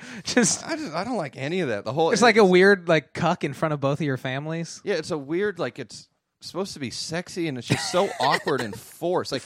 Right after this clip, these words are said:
Speaker 2: same, another beef with wedding that is also disgusting, probably worse than the garter thing, is when they put food on each other's faces.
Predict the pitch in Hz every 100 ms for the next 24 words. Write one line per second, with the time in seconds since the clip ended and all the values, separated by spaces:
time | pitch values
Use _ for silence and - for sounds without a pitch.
0 | - - 202 214 151 165 196 196 - 139
1 | 135 135 120 123 120 123 110 110 127 131
2 | 127 101 - - - - 123 - 110 185
3 | 208 120 131 - 113 92 113 147 156 160
4 | - - - 123 143 127 - - 180 -
5 | - 127 156 160 175 - 175 170 - 160
6 | 170 175 196 226